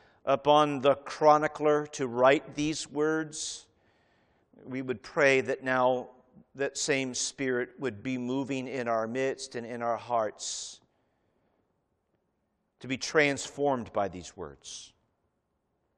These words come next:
For we pray this in Jesus' name. Amen. So I want to talk about when giving is worship. When giving is worship.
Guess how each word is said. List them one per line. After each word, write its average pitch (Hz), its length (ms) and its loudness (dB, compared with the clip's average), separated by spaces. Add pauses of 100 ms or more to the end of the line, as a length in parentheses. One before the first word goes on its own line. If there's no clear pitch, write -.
(140)
For 123 80 -8
we 123 100 -8
pray 127 280 -2
this 101 360 -10 (500)
in 107 200 -8
Jesus' 107 480 -8
name. 85 200 -12 (720)
Amen. 85 260 -14 (960)
So 185 120 0
I 190 40 8
want 208 180 4
to 190 80 0
talk 180 300 10
about 165 340 10
when 170 460 4 (500)
giving 143 560 4 (120)
is 139 240 -6
worship. 135 640 -2 (180)
When 143 260 0
giving 180 440 6
is 143 260 0
worship. 139 600 2